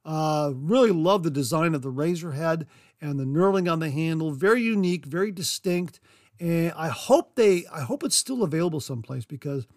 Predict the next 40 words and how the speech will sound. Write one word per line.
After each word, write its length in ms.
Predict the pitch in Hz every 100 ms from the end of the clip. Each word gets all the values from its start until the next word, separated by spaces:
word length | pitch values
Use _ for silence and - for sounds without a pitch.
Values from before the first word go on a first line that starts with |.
| _
the 60 | 175
reason 260 | 196 208
why 160 | 185 170
I 40 |
bought 260 | 147 147 139
mine 340 | 147 175 156
is 60 | 139
because 280 | 131 135 135
I 140 | 131
got 220 | 135 139
word 260 | 143 156 160
that 140 | 139
it 80 | 131
was 160 | 135 135
going 180 | 143 147
to 80 |
be 100 | 131
discontinued. 800 | 131 135 - 127 - 160 151 123 - _ _ _
So 400 | - 180 160 151 - _ -
you 160 | 147
may 360 | 156 160 180 190
be 180 | 165 160
able 160 | 165
to 80 | 156
find, 540 | - 143 139 131 139 -
find 360 | - 156 156 147
it 100 | 147
at 160 | 139
some 320 | - 175 165 165
internet 400 | 165 156 143 135 -
outlets, 580 | 131 127 131 123 - - _ _
some 400 | - 165 156 127
web 260 | 139 147 127
store 320 | - 151 139
outlets 560 | 131 131 139 127 - - _ -
out 300 | 147 160 156
there. 280 | 69 - - _ - _
So 560 | - 175 156 147 147 147
th-, 120 | 147
I, 160 | 151 151